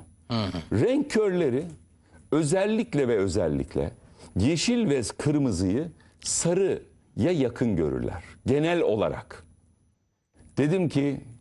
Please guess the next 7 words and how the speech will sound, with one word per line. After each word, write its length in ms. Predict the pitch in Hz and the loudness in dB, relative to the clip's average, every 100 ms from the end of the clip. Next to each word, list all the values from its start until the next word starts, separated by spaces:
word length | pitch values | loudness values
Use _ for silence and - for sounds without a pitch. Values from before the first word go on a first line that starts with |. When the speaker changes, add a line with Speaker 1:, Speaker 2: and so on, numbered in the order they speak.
| - | -10
Speaker 2:
ş-, 540 | - - - - - | -6 -4 -4 -4 -2
şey 240 | - 156 127 | 0 2 0
başladı, 420 | 110 - 87 71 | 0 -2 -2 -2
savaş. 640 | - 104 71 - - - - _ _ _ | 0 0 -2 -6 -14 -18 -20 _ _ _
Çünkü 280 | - 170 127 | -2 0 0
sarı 460 | - 135 160 226 208 - _ _ - | 2 2 2 0 -6 -18 _ _ -4
gemilerde 800 | 104 139 156 151 135 117 175 240 | 0 2 2 2 0 0 0 -2